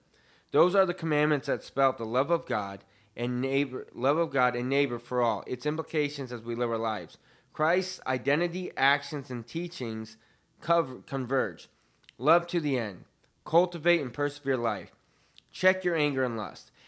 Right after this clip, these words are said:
And if we want to see further how these principles are to be lived out, we can look at Matthew twenty-five, thirty-one, forty-six. So how would these principles be spelled out when it comes to American political parties and political issues?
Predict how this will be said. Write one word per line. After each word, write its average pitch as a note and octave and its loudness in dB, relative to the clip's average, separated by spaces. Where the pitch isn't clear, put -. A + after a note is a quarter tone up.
And C3 -2
if C3+ -4
we D#3 2
want F#3 4
to D#3 -10
see D#3+ -2
further F3 4
how D3 2
these C#3 -2
principles D3+ -4
are C3 2
to B2 -10
be C3 -2
lived B2 -2
out, C#3 4
we D3 -2
can D3 -6
look D3 0
at A#2+ -2
Matthew C3+ -2
twenty-five, C3+ -2
thirty-one, B2+ -4
forty-six. B2+ -6
So D#3 -2
how F#3+ 6
would C#3 0
these E3+ -2
principles D3+ -2
be C#3 -4
spelled D3+ 0
out C3 4
when C3 0
it B2+ -6
comes C#3+ -2
to C#3 -2
American C3+ 0
political B2+ -6
parties B2 0
and - -20
political A#2+ -6
issues? G#2+ -10